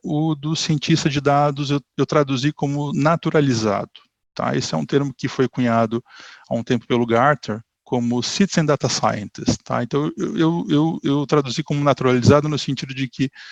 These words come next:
é uma pessoa que não nasceu, eh, no mundo de ciência de dados, ou seja, ela não, não vem de uma formação na área de ciências exatas, mas que ela se desenvolveu, ela adquiriu essas competências e ela consegue,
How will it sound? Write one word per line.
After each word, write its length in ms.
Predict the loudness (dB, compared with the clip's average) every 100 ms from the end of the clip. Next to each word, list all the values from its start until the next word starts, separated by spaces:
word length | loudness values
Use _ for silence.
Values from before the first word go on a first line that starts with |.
| -20 -20 -2
é 60 | 0
uma 160 | 2
pessoa 580 | 2 2 2 2 4 2
que 200 | 2 0
não 320 | 2 2 2
nasceu, 600 | 4 4 4 4 4 2 -6 _ -8
eh, 1000 | 0 2 2 2 2 0 0 0 -2 -2
no 160 | -2 0
mundo 380 | 2 2 0 -2
de 140 | -2
ciência 340 | 0 2 4
de 120 | 2 -2
dados, 360 | -2 -2 -2
ou 80 | -4
seja, 240 | -4 -2
ela 160 | 0 0
não, 260 | 0 -2 -4 _ -20 -20 -20 -14
não 220 | -4 -2 0
vem 200 | 0 0
de 80 |
uma 140 | 0 0
formação 640 | 0 0 2 0 -2 0
na 60 | 2
área 180 | 2
de 140 | 2 -2
ciências 560 | -2 0 0 0 0
exatas, 880 | 2 2 2 0 0 -6 -6 -6 -10 -14 -20 -20 -20 -20 -14
mas 440 | -2 2 2 2 0
que 160 | 4
ela 340 | 6 6 6 4
se 180 | 0
desenvolveu, 800 | -4 -2 -2 0 0 2 2 2 -2 _ _ _
ela 260 | -2 0 0
adquiriu 480 | -2 -4 -2 2 2
essas 260 | 2 -2
competências 840 | -2 -2 -2 -2 0 -2 -2 0
e 40 | 2
ela 160 | 2
consegue, 840 | 0 -4 -4 0 2 2 0 -4